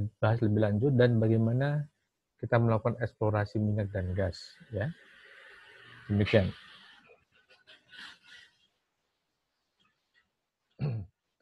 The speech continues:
Nah, untuk, eh, penjelasan lainnya,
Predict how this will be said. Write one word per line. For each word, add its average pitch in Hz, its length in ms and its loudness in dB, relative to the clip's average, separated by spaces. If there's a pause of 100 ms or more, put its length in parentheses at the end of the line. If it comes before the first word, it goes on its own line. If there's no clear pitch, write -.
(840)
Nah, 117 160 4 (1120)
untuk, 110 480 2
eh, 110 400 4 (320)
penjelasan 110 800 2 (1400)
lainnya, 147 560 2